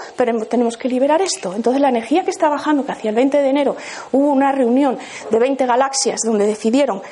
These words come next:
anunciado por civilizaciones anteriores de hace, pues, muchísimos milenios, de que la Tierra iba a sufrir un cambio muy importante, donde pasaríamos a como una nueva era dorada, que algunos anunciaban como fin del mundo, cosa que no es así, tranquilos,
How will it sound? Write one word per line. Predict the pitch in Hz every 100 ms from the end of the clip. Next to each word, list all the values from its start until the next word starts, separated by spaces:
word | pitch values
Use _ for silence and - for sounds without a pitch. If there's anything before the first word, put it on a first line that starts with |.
| - - - - -
anunciado | 233 220 - 285 247
por | -
civilizaciones | - 208 220 220 214 247 247
anteriores | 262 247 233 320 349 190
de | - 180
hace, | 226 - 233 262 - - - -
pues, | 214
muchísimos | 220 220 247 247 247 233
milenios, | 247 294 277 214
de | 226
que | 185
la | 190
Tierra | 262 269
iba | 214 208
a |
sufrir | 240 233 247
un | 226
cambio | 240 233
muy | 233 233
importante, | 240 247 302 302 277 165
donde | 196 277 269 185
pasaríamos | - 202 247 233 175 -
a | 185
como | - 226
una | 240 269
nueva | 262 240 226
era | 269 202
dorada, | 175 254 233 196
que | -
algunos | 202 190 -
anunciaban | 180 240 - -
como | 143
fin | - 240
del | 220
mundo, | 262 196
cosa | - -
que | 175
no | 185
es | -
así, | 185 226
tranquilos, | 220 196 226 226 196